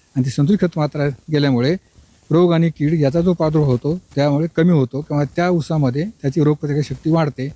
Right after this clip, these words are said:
आणि प्रादुर्भाव कमी होतो आणि पर्यायाने उत्पादन वाढतं. हा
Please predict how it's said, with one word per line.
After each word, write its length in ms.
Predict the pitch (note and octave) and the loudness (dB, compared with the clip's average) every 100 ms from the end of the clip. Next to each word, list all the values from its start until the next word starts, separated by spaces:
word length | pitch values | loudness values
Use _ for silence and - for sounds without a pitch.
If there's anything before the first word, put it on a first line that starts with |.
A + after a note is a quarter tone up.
| - | -8
आणि 120 | C3+ C#3+ | -2 -2
प्रादुर्भाव 360 | D3 C3+ C#3 | 0 0 0
कमी 240 | D#3 F#3 E3 | 0 2 2
होतो 280 | A#2+ C#3 - _ _ | 0 -6 -10 _ _
आणि 100 | D3 | -2
पर्यायाने 340 | D3 C3 C3+ C#3+ | 0 0 0 -2
उत्पादन 380 | A#2+ C3 D#3+ A#3 _ _ _ _ | -2 0 2 0 _ _ _ _
वाढतं. 340 | D#3 C#3 G#2 B2 - _ _ - | -2 -2 -4 -12 -20 _ _ -4
हा 200 | G#3+ | -2